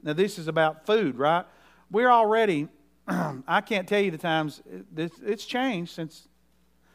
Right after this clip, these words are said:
covid. There, I go to the stores, a lot of times there's stuff that's not on the shelf. Used to, it was always on the shelf.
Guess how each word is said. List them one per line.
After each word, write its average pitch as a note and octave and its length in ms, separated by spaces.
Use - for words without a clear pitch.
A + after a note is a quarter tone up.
covid. F3 400
There, F3+ 400
I F#3 160
go G#3 220
to F3+ 40
the E3 40
stores, F3+ 260
a - 20
lot F3+ 120
of F#3 60
times F3 200
there's E3 140
stuff F#3 340
that's C#3+ 160
not E3+ 220
on F3 120
the D3+ 60
shelf. E3+ 460
Used F3+ 300
to, F3+ 80
it D3 180
was A#2 80
always C3 380
on F2 100
the E2+ 60
shelf. E2 180